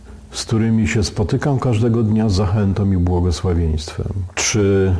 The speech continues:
robię to dobrze? Nie wiem. Nie mnie to oceniać.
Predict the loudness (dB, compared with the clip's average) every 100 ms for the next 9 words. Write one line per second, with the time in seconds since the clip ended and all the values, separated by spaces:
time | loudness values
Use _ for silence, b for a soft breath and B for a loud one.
0 | 0 0 2 2 2 2 2 2 2 2
1 | 2 2 2 0 0 -2 -6 -18 -20 -20
2 | B B B B 0 2 2 2 2 0
3 | 0 0 0 -2 -6 -12